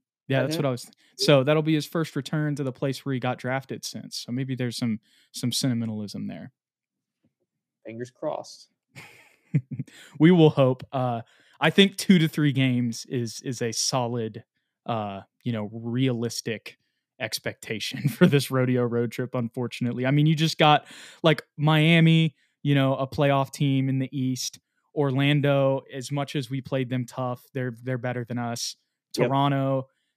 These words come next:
Speaker 1: we'll see, but they're also just better than us, if we're being honest. Dallas, obviously. Sacramento, obviously.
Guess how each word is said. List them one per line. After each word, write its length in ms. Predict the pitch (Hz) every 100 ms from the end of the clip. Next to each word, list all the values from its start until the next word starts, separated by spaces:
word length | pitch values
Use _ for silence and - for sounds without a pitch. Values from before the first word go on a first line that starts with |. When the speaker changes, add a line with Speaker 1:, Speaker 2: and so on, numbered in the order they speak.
| _ _ _ -
Speaker 1:
we'll 200 | 151 147
see, 440 | - 156 143 139
but 240 | 131 131 -
they're 180 | 135
also 420 | 131 127 131 127 113 -
just 180 | 123 -
better 240 | 120 123
than 140 | 120
us, 240 | 123 120 -
if 80 | -
we're 80 |
being 240 | 117 123 120
honest. 480 | 120 117 120 - - _ -
Dallas, 480 | 135 135 131 123
obviously. 680 | 120 127 120 123 - 127 123
Sacramento, 640 | 120 127 131 135 131 127 127
obviously. 720 | 120 117 120 113 - 123